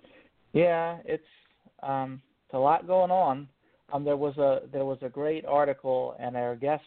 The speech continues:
tonight actually shared it. That's how I, I found out about it. It says, "America is bankrupt, and Republicans couldn't care less."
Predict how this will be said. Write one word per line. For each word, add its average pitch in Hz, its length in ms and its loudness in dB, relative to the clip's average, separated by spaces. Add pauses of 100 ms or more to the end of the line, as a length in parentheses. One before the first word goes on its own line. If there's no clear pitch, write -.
tonight 120 380 -6
actually 123 500 -8 (120)
shared 143 260 0
it. 127 200 0
That's 123 240 -2
how 123 140 0
I, 120 260 0 (600)
I 117 200 -4 (140)
found 123 260 0
out 143 160 4
about 117 280 0
it. 117 60 -8
It 117 180 -4
says, 117 120 -12
"America 131 520 -2
is 120 180 -4 (180)
bankrupt, 131 640 0 (420)
and 117 140 -4
Republicans 123 720 0 (140)
couldn't 127 320 -6
care 123 280 2
less." 117 380 4